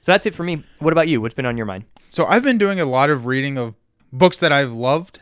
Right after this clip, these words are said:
Speaker 2: and cl-, old classics.
Speaker 1: Mm-hmm.
Speaker 2: Cla-, classics in, uh, quotation marks. Uh, classics to me.
Speaker 1: Mm.
Speaker 2: So I, f-, I finished Pendragon. I,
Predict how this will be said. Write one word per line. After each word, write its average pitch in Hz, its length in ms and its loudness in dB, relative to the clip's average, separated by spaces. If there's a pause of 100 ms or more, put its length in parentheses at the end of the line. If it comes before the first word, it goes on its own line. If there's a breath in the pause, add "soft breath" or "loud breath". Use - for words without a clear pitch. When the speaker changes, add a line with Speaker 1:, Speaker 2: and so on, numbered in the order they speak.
Speaker 2:
and 120 180 -12
cl-, - 160 -20
old 143 220 -2
classics. 147 680 -4
Speaker 1:
Mm-hmm. 135 240 -6
Speaker 2:
Cla-, 135 320 -2 (240)
classics 139 560 -4
in, 117 280 -10 (120)
uh, - 80 -14
quotation 120 560 -8
marks. 110 360 -12 (120)
Uh, 131 300 -2
classics 143 460 -4
to 123 60 -12
me. 120 200 -6 (140)
Speaker 1:
Mm. 135 240 -8 (100)
Speaker 2:
So 175 100 2
I, 175 40 6
f-, 170 180 -2
I 170 60 2
finished 196 340 -2
Pendragon. 131 520 -4
I, 127 360 -4